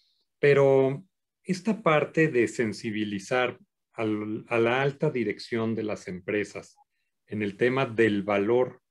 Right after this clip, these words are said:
de su equipo humano o del talento humano que tienen en la organización, ¿lo ves cada vez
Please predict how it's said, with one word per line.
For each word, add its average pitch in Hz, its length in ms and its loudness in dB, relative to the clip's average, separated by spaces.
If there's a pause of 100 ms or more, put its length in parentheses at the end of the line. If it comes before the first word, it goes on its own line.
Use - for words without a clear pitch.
(440)
de 104 100 -4
su 98 600 -2
equipo 95 460 -2
humano 104 640 0
o 87 100 -6
del 87 220 -4
talento 101 460 -4
humano 98 400 -4
que 95 120 -12
tienen 95 300 -4
en 90 120 -2
la 90 60 -4
organización, 90 760 -8 (460)
¿lo 120 160 4
ves 147 240 4
cada 160 240 2
vez 120 440 2